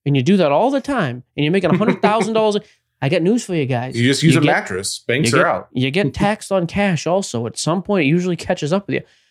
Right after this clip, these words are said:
Speaker 1: I was super disappointed. Like, I offered guys PayPal, Venmo, nothing. Nah, cash only. Maybe it's 'cause it was a smaller show,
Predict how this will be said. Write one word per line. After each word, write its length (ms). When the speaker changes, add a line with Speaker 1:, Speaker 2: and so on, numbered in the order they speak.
Speaker 1:
I 120
was 140
super 400
disappointed. 720
Like, 140
I 80
offered 260
guys 220
PayPal, 600
Venmo, 460
nothing. 560
Nah, 200
cash 280
only. 380
Maybe 180
it's 100
'cause 120
it 40
was 100
a 60
smaller 360
show, 460